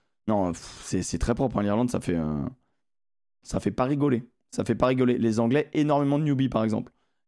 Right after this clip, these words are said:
Et des newbies qui vont prendre le maillot, hein. Tu vois, Feyi Waboso, ça prend le maillot. Euh... Dingwall, je pense pas.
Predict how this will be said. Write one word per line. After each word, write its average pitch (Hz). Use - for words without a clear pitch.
Et 113
des 120
newbies 139
qui 127
vont 127
prendre 123
le 123
maillot, 131
hein. 107
Tu 117
vois, 117
Feyi 127
Waboso, 123
ça 120
prend 110
le 113
maillot. 131
Euh... 98
Dingwall, 113
je -
pense 113
pas. 139